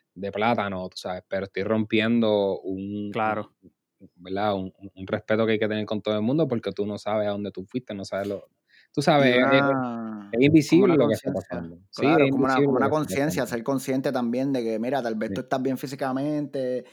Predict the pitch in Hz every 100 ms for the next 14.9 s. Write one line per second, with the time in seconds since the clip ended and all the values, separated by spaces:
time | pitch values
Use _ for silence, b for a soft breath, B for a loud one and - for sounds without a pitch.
0 | B - 104 113 120 127 135 143 139 135
1 | 135 135 135 135 123 151 147 131 117 113
2 | 107 98 - b b - 104 101 101 104
3 | 120 123 107 120 117 113 110 104 110 110
4 | 107 123 135 104 101 104 101 104 104 131
5 | 110 104 113 123 113 104 120 123 135 143
6 | 175 165 151 135 143 160 151 131 147 147
7 | 123 110 110 - 95 - 87 92 _ 110
8 | - 101 110 113 127 117 107 107 110 104
9 | - 104 101 101 101 98 95 98 98 95
10 | 98 104 95 - 107 - 131 135 135 135
11 | 127 120 127 135 131 127 123 127 127 120
12 | 131 131 120 117 107 107 120 123 123 120
13 | 123 120 117 - 127 123 110 98 98 92
14 | 90 92 98 110 101 110 123 85